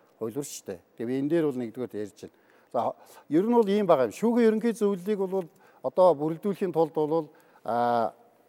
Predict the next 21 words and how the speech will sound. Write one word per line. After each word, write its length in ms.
нөгөө 480
төрийн 240
эрх 160
мэдлийн 460
гурван 360
одоо 220
салаам 320
хүчирийн 400
төлөөллүүдийг 640
бол 180
оролцуулж 480
иж 160
одоо 200
энэ 200
төлөөллийг 480
бүрэлдүүлэх 400
ёстой 240
юм 80
аа. 200
А, 120
тэрнээс 360